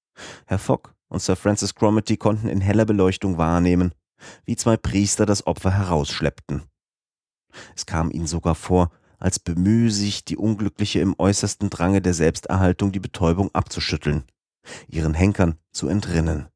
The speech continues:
Sir Francis Cromarty,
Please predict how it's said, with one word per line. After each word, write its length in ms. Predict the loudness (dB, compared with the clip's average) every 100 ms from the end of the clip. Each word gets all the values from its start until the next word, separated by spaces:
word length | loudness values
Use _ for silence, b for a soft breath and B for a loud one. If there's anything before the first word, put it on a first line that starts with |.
| _ _ _ _ _ _ _ _ _ _ B B B
Sir 180 | -6
Francis 440 | -2 0 0 0 0
Cromarty, 580 | 2 2 2 0 0